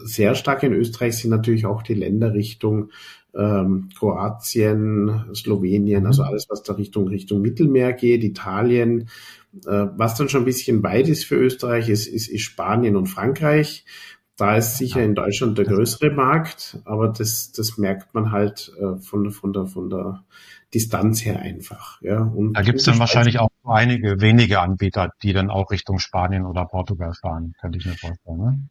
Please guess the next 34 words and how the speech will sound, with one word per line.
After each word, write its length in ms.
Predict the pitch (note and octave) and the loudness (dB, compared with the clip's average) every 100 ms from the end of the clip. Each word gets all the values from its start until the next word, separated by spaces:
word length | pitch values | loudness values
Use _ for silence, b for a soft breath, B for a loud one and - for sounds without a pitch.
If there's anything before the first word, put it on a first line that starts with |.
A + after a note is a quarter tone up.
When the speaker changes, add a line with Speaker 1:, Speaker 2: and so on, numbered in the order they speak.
| - | -6
Speaker 1:
Ja, 180 | F2 A#2 | 0 2
vor 200 | - G2+ | 2 2
allem 160 | A#2+ | 4
mit 160 | C3 A#2 | 4 4
dem 120 | A2 | 2
Bus. 340 | A2+ A2+ - - | 4 2 0 -4
Also 160 | A2 G#2+ | -4 -2
das 140 | A2 | -2
sind 120 | B2 | 0
dann 140 | A#2 A2 | 2 2
schon 160 | G2+ | 0
Flugreisen, 540 | - C#3 D3 B2 B2 G#2+ | 0 -2 2 2 4 4
Speaker 2:
Ja. 40 | |
Speaker 1:
weil 60 | G2+ | 2
es 100 | G2 | 0
einfach 320 | G2+ G#2+ - | -8 -10 -6
zu 160 | G2 | -6
weit 260 | E2 G2+ B2+ | 0 0 2
ist. 320 | C3 - - | 0 0 -8
Selbst 360 | - A2 A2+ - | -2 -2 -2 -8
Frankreich 580 | - A#2 C3 B2+ B2 A#2 | -4 -4 0 0 -2 -4
ist, 220 | A2+ - | -6 -6
ist 260 | A2+ A2 | -6 -4
relativ 480 | A2+ A2 A2+ A2 A2+ | 0 0 0 -4 -6
weit 300 | - G2+ G#2+ | -4 -2 -2
mit 160 | A#2+ A#2 | -4 -4
dem 120 | A2 | -2
Bus 220 | A2+ A2+ | -2 -4
von 200 | - G#2+ | -6 -6
uns 220 | G2 A2 | -2 0
aus, 360 | A2 G#2 G2+ - | 0 0 -2 -4
also 160 | G#2 G#2 | -6 -6
jetzt 180 | F#2+ | -6
von 160 | - | -10